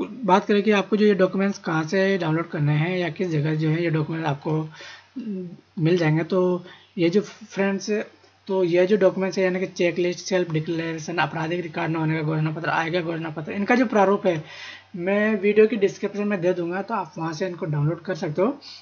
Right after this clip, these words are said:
या फिर आप Telegram पे, जो Telegram की आईडी यहाँ पे शो हो रही होगी, तो इस पर आप मुझे personally message कर सकते हो, तो मैं आपको Telegram पे provide करवा दूँगा।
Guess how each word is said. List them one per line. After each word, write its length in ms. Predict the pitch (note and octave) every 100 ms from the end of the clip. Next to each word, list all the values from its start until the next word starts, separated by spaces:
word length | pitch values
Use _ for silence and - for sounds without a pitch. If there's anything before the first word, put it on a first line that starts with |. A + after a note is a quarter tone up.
| _
या 140 | G3 G3+
फिर 180 | A3 G#3
आप 200 | F#3 F#3
Telegram 600 | F3+ G3 G3 G3 G3 F3+
पे, 240 | G3+ G3+ - - -
जो 60 | E3+
Telegram 460 | F3+ F3+ F#3+ F#3+
की 60 | G3
आईडी 180 | F3+ E3
यहाँ 140 | D3+
पे 80 | D#3+
शो 180 | - F3
हो 220 | D3+ F3+
रही 120 | F3+
होगी, 260 | C#3 D3 F#3 - _ -
तो 80 | G3
इस 120 | D3+
पर 120 | G#3+
आप 180 | G3 G3+
मुझे 180 | F#3 F#3
personally 420 | F3+ D#3 G#3 A3
message 320 | F#3 F#3 G3
कर 140 | G3
सकते 300 | E3 F3 D#3
हो, 20 | G3
तो 100 | G3
मैं 80 |
आपको 160 | F3 D#3+
Telegram 440 | E3 D#3 D3+ E3
पे 80 | D#3
provide 420 | F#3 D#3 D3+ F3
करवा 240 | - E3+ D3
दूँगा। 220 | C#3+